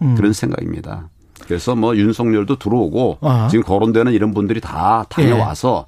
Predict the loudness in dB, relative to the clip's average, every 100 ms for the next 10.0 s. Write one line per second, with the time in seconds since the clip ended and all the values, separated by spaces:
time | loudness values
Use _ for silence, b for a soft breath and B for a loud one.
0 | 0 0 0 -2 -2 -2 0 0 2 2
1 | 0 0 0 2 2 2 0 0 0 0
2 | 2 2 2 0 -4 0 0 0 0 2
3 | 2 2 2 2 0 -6 -6 -2 0 0
4 | 0 -2 -2 0 2 0 0 0 0 0
5 | -2 -2 -4 -2 0 0 -2 -2 0 0
6 | 0 2 2 2 0 0 -2 -2 0 0
7 | -2 -10 b b 2 2 2 0 0 -2
8 | -2 -2 -6 -2 -2 -2 -2 -2 -2 -4
9 | -6 -8 -6 -6 -8 -10 -2 2 2 0